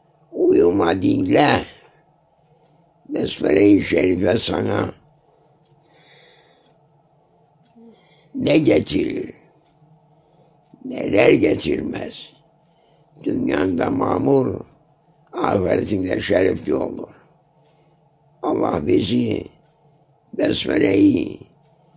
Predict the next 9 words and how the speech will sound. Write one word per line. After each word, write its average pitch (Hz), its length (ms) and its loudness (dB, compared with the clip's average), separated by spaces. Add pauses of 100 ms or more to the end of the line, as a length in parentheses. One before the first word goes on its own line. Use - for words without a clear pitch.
(260)
daim - 440 0
okuyanlardan - 920 -4
eylesin. - 720 -6 (1000)
Diyelim - 540 2
Bismillahirrahmanirrahim. - 2000 -6 (640)
Esselamu 104 920 0
aleyküm. 87 680 2 (560)
Ey 92 320 6
yaran, - 1000 -2